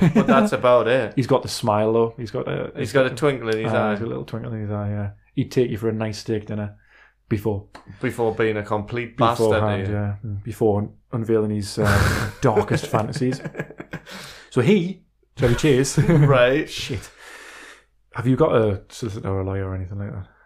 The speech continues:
Speaker 1: Oh, well, I don't need one 'cause I said he's
Speaker 2: Jesus.
Speaker 1: allegedly a bastard.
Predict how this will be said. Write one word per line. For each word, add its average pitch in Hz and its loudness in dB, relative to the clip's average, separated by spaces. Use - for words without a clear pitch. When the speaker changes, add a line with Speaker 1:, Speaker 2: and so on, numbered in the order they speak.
Speaker 1:
Oh, 131 -6
well, 120 4
I 110 4
don't 107 -2
need 120 -6
one 160 -4
'cause 95 -4
I 110 -2
said 104 -8
he's 98 -10
Speaker 2:
Jesus. 139 -16
Speaker 1:
allegedly 107 -4
a 110 -6
bastard. 110 -8